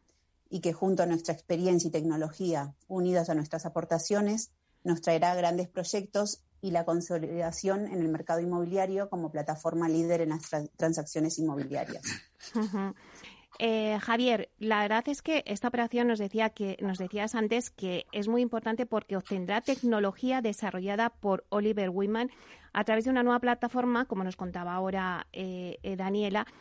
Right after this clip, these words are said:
Speaker 2: que facilita la gestión de carteras de deuda N P L, N P Ls. Em, claro, eh, para vosotros os supone crecer, os supone entrar en una nueva cartera.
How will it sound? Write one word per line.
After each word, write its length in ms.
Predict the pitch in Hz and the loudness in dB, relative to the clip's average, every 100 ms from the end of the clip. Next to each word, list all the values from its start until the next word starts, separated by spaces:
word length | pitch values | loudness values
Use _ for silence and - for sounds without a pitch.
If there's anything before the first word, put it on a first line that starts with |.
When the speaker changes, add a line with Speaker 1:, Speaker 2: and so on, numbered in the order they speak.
| - | -4
Speaker 2:
que 100 | 226 | 0
facilita 400 | 220 208 208 196 | 0 2 2 4
la 100 | 220 | 2
gestión 340 | 233 247 254 254 | 2 0 2 2
de 100 | 233 | 2
carteras 480 | 190 202 220 240 | 0 0 0 2
de 100 | 202 | 0
deuda 460 | 185 196 214 240 - | 0 0 2 0 2
N 240 | 214 208 208 | 0 0 0
P 280 | 202 180 | 0 0
L, 220 | 180 175 - - - _ _ | -2 -4 -8 -14 -20 _ _
N 240 | 214 208 202 | 2 4 4
P 220 | 185 170 | 2 -2
Ls. 240 | 156 160 - - - - | -4 -6 -12 -20 -20 -4
Em, 760 | - 208 196 190 185 185 180 - - - _ _ | 0 2 2 2 0 -2 -4 -8 -14 -20 _ _
claro, 340 | 254 247 196 - - | 4 4 4 -2 -4
eh, 280 | 196 196 | -2 -2
para 240 | 190 202 196 | 0 0 2
vosotros 340 | 202 233 269 | 0 0 2
os 100 | 320 | 2
supone 380 | 269 247 269 - | 2 4 4 2
crecer, 540 | - 185 175 - 196 | 2 0 0 0 0
os 100 | 175 | 0
supone 400 | 185 190 240 294 - | -2 0 2 2 2
entrar 520 | 220 214 262 294 302 | 2 4 2 2 2
en 140 | 214 | 0
una 180 | 214 233 | 4 4
nueva 320 | 247 247 262 | 4 4 2
cartera. 580 | 254 185 - 190 180 143 | -2 -6 -4 -2 -2 -4